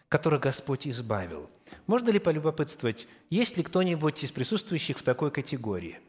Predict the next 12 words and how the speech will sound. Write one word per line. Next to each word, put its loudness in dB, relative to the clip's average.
Вот -2
начиная 2
с -2
девочек 0
на 0
местах 2
для 2
хора. 0
Вас 4
Бог 4
когда-нибудь 4
спасал? 4